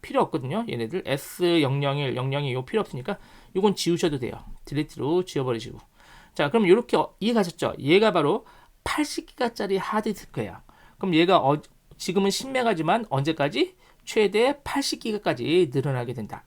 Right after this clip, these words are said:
요렇게 보시면 되겠죠. 자, 이렇게 해서 기본적으로 디스크 장착 방법까지 확인해 봤고요. 자, 씨디는 필요하니까 그냥 두세요.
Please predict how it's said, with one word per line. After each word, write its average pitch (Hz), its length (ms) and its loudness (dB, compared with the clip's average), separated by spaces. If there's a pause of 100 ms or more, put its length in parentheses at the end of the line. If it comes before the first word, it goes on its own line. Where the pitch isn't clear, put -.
요렇게 156 320 -2
보시면 127 520 -6
되겠죠. - 380 -14 (1500)
자, 196 120 2
이렇게 247 280 0
해서 214 400 6
기본적으로 185 600 4
디스크 - 440 -2
장착 147 400 -4
방법까지 147 640 -2
확인해 180 340 -2
봤고요. 185 380 -4 (400)
자, 131 120 -4
씨디는 269 720 -2
필요하니까 269 600 0
그냥 151 240 -4
두세요. 131 640 -4